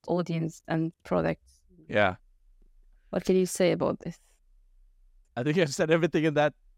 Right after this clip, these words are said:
Speaker 2: two
Speaker 1: <laughs>
Speaker 2: lines, but I think, you know, I think it's a, I've learned now, if you ask me, um, I think I made that tweet or made that post maybe two years ago. Now my current thinking is when you're building a new product, especially digital products, like if you're building a SaaS product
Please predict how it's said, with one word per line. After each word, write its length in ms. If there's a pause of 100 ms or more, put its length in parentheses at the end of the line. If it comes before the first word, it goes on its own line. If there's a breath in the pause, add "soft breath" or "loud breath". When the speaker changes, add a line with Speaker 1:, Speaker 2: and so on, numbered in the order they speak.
(140)
Speaker 2:
two 120
Speaker 1:
<laughs> 60
Speaker 2:
lines, 200
but 140
I 60
think, 380 (140)
you 120
know, 200
I 80
think 200
it's 160
a, 160 (800)
I've 220
learned 420
now, 360
if 140
you 100
ask 280
me, 320
um, 160
I 180
think 180
I 60
made 220
that 140 (160)
tweet 300
or 140
made 160
that 140
post 280
maybe 140
two 140
years 220
ago. 300 (260)
Now 380
my 340
current 300
thinking 320
is 340 (640)
when 140
you're 120
building 300
a 40
new 120
product, 500
especially 460
digital 360
products, 560
like 120
if 80
you're 100
building 200
a 40
SaaS 240
product 420